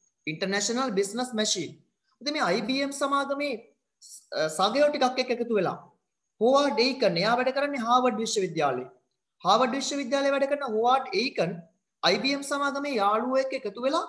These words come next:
හදනවා පරිගණකයක්. ඒකේ නම තමයි පුතේ, අ, ඔටෝමැටික්,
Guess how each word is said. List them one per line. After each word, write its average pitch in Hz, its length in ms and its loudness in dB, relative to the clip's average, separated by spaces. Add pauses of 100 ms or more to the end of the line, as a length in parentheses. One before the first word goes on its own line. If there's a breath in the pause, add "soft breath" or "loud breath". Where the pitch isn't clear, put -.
(460)
හදනවා 277 440 0
පරිගණකයක්. 226 600 0 (800)
ඒකේ 302 180 2
නම 202 240 0
තමයි 294 280 -2
පුතේ, 233 300 -2 (680)
අ, 160 60 0 (1300)
ඔටෝමැටික්, 254 640 0